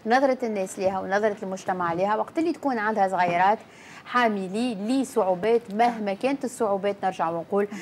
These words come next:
دراسية، نفسية، اجتماعية، بيداغوجية، تعليمية، بو امبورت.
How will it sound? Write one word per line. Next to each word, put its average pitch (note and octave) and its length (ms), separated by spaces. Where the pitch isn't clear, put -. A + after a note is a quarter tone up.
دراسية، G3+ 720
نفسية، G3+ 540
اجتماعية، G3+ 640
بيداغوجية، G#3 880
تعليمية، A3 720
بو B3+ 60
امبورت. G#3+ 380